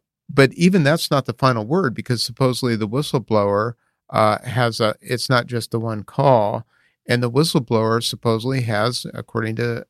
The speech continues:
Congressman Adam Schiff, has reached out his, through his attorney that he's willing to testify before Congress. Uh, that, so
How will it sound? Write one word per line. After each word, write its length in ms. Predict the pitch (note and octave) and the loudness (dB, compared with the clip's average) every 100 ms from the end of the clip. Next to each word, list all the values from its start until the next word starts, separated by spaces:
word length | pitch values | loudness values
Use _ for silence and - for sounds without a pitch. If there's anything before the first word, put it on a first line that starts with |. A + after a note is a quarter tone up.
| _ | _
Congressman 520 | - A2 A2 A2 A#2 | -6 -4 -4 -6 -4
Adam 240 | G#2+ G#2+ G#2+ | -4 -4 -4
Schiff, 400 | - A#2 G#2+ B2 | -4 -2 -2 -4
has 320 | A#2 A2+ A#2 | 0 0 0
reached 320 | A2+ A#2+ - | -4 -4 -2
out 220 | A2 A#2 B2 | 0 0 -2
his, 160 | B2 - | -6 -6
through 200 | - B2 | -2 0
his 180 | B2 C#3 | -2 -4
attorney 520 | C3 C3 A2 A2+ A#2+ _ _ - | -2 0 0 -2 -8 _ _ -4
that 120 | A#2+ | 0
he's 180 | A#2 G#2+ | 0 -2
willing 320 | A2+ A#2+ B2 | -2 0 0
to 80 | B2 | 0
testify 560 | - B2 - B2 A#2+ | 0 0 0 0 2
before 340 | A#2 A2+ - A2+ | 2 0 0 0
Congress. 520 | - C#3 A#2+ - - - _ - _ | 2 0 -2 -6 -10 -16 _ -20 _
Uh, 200 | - G#2 - _ - | -2 -2 -4 _ 4
that, 340 | B2 B2 - | 4 4 -2
so 460 | - - B2+ B2 | 0 6 6 6